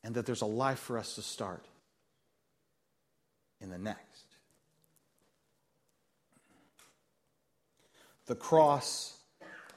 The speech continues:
is total sacrifice, total redemption. And the empty tomb is total victory.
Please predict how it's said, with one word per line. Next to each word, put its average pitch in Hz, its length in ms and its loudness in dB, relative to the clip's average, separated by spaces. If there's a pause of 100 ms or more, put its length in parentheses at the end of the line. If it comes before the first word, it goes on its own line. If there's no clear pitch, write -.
(240)
is - 160 -8
total 147 380 6
sacrifice, - 920 -4 (460)
total 143 380 4
redemption. 85 520 -10 (1500)
And 104 140 -6
the 120 120 4
empty 135 260 2
tomb 104 580 -2
is - 140 -12
total 104 320 0
victory. 95 340 -8